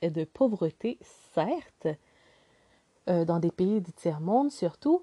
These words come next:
mais <laughs> par, par contre, euh, dans les pays, euh, qui sont plutôt, euh, riches, je dis entre guillemets, euh, riches,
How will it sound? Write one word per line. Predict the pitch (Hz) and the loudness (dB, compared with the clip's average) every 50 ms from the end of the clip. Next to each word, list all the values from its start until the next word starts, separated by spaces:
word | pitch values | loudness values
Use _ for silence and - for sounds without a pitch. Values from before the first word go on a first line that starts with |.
| - - | -2 -4
mais | - 175 180 196 226 311 415 - - _ _ - - - _ _ | -2 0 2 2 2 2 0 -2 -8 _ _ -20 -20 -20 _ _
<laughs> | - - - - - - - - _ _ | -20 -20 -20 -20 -20 -20 -20 -20 _ _
par, | - 185 - - - - - - - - | -10 -10 -10 -12 -16 -18 -18 -14 -6 -2
par | - - - | -2 -2 -2
contre, | - - 311 339 381 294 247 - - 170 180 - - - - - - - - - - | -2 0 2 4 4 4 2 0 -2 -2 -2 -4 -10 -20 -20 -20 -20 -20 -14 -10 -8
euh, | 170 170 160 160 156 151 151 160 170 _ _ _ _ _ _ _ _ _ _ - | -6 -6 -6 -6 -8 -10 -12 -14 -18 _ _ _ _ _ _ _ _ _ _ -2
dans | 170 180 180 | 0 2 4
les | 180 170 170 | 4 2 2
pays, | - - - 175 190 214 254 311 359 302 208 - - - | 0 0 -2 0 0 2 2 4 4 2 0 0 -2 -2
euh, | 170 160 156 | -2 -2 -2
qui | 151 - - | -4 -8 -8
sont | - - 156 147 165 | -6 -4 -4 -4 -4
plutôt, | - - - 180 - - 254 247 - - | -6 -6 -6 -4 0 2 2 2 2 2
euh, | 165 165 156 156 156 156 151 143 | -2 -2 -2 -2 -4 -6 -6 -4
riches, | 156 196 294 - - - - - - - - _ _ _ - | -2 -2 -2 -4 -6 -10 -8 -6 -6 -6 -8 _ _ _ -6
je | 185 | -4
dis | 180 160 147 151 156 175 - - | -4 -4 -6 -8 -12 -12 -6 -2
entre | 190 185 170 165 | 0 0 0 0
guillemets, | 156 175 180 180 196 226 240 | 0 0 2 2 4 4 4
euh, | 196 156 - | 4 4 2
riches, | - 170 165 156 190 240 311 359 370 - - - | 0 -2 -2 0 2 2 2 0 -2 -6 -10 -12